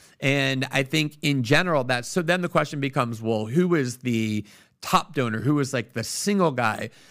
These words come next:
I mean, I think there's, like, a handful of institutions. It's always you, BlackRock, Goldman Sachs, J P Morgan. These are the institutions that are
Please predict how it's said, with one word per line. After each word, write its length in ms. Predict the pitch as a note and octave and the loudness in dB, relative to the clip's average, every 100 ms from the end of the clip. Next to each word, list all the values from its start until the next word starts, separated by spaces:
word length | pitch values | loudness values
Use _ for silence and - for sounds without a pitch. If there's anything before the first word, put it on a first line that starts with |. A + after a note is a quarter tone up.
| - | -8
I 80 | - | -2
mean, 220 | F3 F#3 - | 0 0 -2
I 80 | E3+ | -2
think 300 | E3+ G#3 G3+ | -2 -2 0
there's, 220 | F#3 E3 | -2 -2
like, 160 | F3 | -4
a 60 | F3+ | -2
handful 380 | D#3 E3 D#3+ E3 | -2 -2 0 -2
of 120 | D3+ | -2
institutions. 840 | D#3 - D3+ - E3 - A#2 A2 - - | -4 -6 -6 -4 -2 -2 -4 -4 -10 -10
It's 200 | - B2+ | -4 -2
always 380 | B2+ C#3+ D3 C3+ - - | 2 2 2 -2 -8 -14
you, 260 | - A#2+ - - | -6 -4 -4 -4
BlackRock, 760 | B2 C3 - C3 B2 B2 - - - | 0 0 2 2 2 0 -6 -20 0
Goldman 380 | B2+ B2+ B2+ B2 | 2 2 -2 -2
Sachs, 640 | B2+ A#2 A2+ A2+ - - _ - | 0 0 -2 -6 -10 -14 _ -4
J 220 | - C3 | 2 2
P 180 | B2+ C3+ | 0 -2
Morgan. 640 | B2 A#2 A#2 A#2 A2+ A2+ - | 2 2 2 0 0 -2 -4
These 300 | A#2+ E3 E3 | 0 0 2
are 120 | D#3 | 0
the 140 | C#3+ C3 | 0 -4
institutions 840 | C3 - A#2+ A#2+ A2 C3 B2 A#2 | -4 -8 -4 -2 -2 -4 -4 -4
that 280 | A#2+ A2+ A2+ | -2 0 -2
are 480 | - G#2+ G#2 G#2 G2+ | -2 0 0 -2 -4